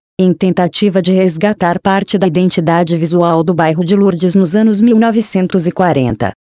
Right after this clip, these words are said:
O recurso dos Ministérios Públicos pretende restabelecer a responsabilização da Igreja Universal,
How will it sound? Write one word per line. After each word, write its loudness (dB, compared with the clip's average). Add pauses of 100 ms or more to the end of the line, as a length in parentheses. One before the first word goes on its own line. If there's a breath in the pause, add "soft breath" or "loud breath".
(340)
O 2
recurso 0
dos -2
Ministérios 0
Públicos -2
pretende 0
restabelecer 0
a 0
responsabilização 0
da 2
Igreja 0
Universal, 0